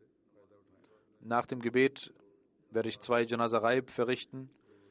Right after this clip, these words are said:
Auch das werde ich kurz erwähnen. Das erste Janaza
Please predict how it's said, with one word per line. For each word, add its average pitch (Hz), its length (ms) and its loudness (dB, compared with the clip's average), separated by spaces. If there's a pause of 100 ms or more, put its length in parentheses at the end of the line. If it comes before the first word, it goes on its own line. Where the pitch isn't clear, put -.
(440)
Auch 110 160 -8
das 113 240 -2
werde 113 160 2
ich 110 120 -6
kurz - 320 -2
erwähnen. 123 480 -2 (1080)
Das 117 160 -4
erste 131 320 2
Janaza 123 520 2